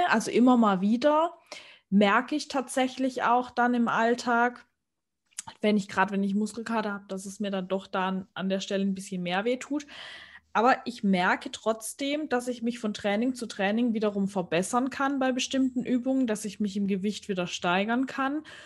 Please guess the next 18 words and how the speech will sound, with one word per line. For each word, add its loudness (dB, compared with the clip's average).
und 0
dass 4
es -2
mich 0
immer 4
weniger 0
einschränkt. 0
Und -2
ich -12
glaub, 0
das -4
ist -4
eigentlich -2
genau 0
der 0
richtige -4
Weg. -2
Also -4